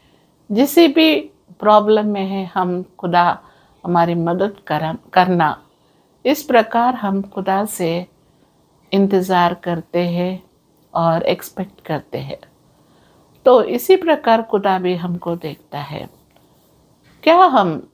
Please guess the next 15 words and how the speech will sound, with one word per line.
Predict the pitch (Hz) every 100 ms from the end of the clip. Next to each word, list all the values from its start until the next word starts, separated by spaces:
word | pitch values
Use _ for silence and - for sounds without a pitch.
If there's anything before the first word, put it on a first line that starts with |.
| _
अपने | 190 185 226 226
आप | 190 202 214 -
को | 180 139 - -
अपने | - 196
conscious | 196 185 185 196 220 220 -
में | 190 165
देखेंगे, | 160 - 180 180 175 160
जो | - 202 202
बात | 180 170 170
कहते | - 160 156 -
हैं | 165 151 185 - _ _ _ _ -
वो | 196
बात | 180 180 185 190 -
को | 185 175
हम | 175 170 170 160